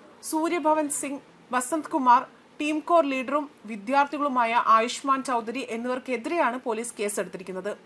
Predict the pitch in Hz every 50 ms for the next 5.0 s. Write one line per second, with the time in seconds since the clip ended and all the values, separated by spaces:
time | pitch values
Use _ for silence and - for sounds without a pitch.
0 | - - - - - - - - - 269 277 302 320 330 - 359 302 262 247 269
1 | 247 302 - 294 302 269 240 240 262 294 269 262 240 262 262 262 - 233 240 240
2 | - 269 233 - 226 240 240 254 294 277 277 247 254 254 240 226 233 226 247 262
3 | 269 262 220 208 214 240 254 247 240 233 220 - 277 269 233 220 240 262 254 -
4 | 269 240 240 240 269 247 262 240 202 190 247 269 277 285 277 285 233 240 240 247